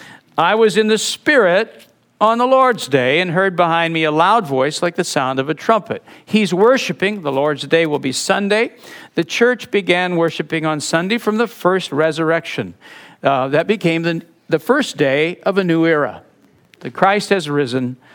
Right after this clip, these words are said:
Uh, the resurrection has begun. And so the church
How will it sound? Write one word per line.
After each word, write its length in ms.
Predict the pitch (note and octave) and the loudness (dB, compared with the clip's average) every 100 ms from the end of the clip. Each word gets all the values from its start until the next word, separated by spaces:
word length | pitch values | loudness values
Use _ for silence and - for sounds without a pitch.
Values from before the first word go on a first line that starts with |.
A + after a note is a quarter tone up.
| - - - | -20 -20 -6
Uh, 240 | C3+ C3+ | -4 -2
the 100 | C3 | 0
resurrection 640 | D#3 E3 E3+ G3+ G#3 G#3+ | 0 2 2 0 0 -2
has 160 | F3+ D#3+ | 0 -2
begun. 560 | D3 C#3+ C3 B2 C3 C3+ - - - | -2 0 0 0 -4 -10 -20 -18 -8
And 120 | G#3 | 2
so 120 | A#3 | 2
the 120 | A#3 | 2
church 440 | A3+ - F#3 F3+ | 0 0 0 0